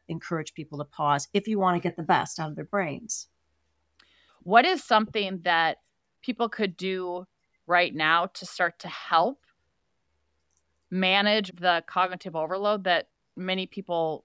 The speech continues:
Speaker 2: may not even realize they're experiencing, but it's at the source of so much of the stress or the struggle?
Speaker 1: Since I've learned the brain science, this is what I do. The first is if you are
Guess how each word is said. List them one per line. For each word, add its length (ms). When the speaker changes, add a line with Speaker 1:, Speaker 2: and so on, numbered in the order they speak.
Speaker 2:
may 160
not 160
even 180
realize 400
they're 160
experiencing, 840
but 120
it's 220
at 160
the 80
source 380
of 60
so 280
much 300
of 100
the 100
stress 500
or 80
the 80
struggle? 480
Speaker 1:
Since 180
I've 120
learned 340
the 60
brain 320
science, 360
this 160
is 120
what 100
I 160
do. 260
The 80
first 760
is 600
if 220
you 320
are 400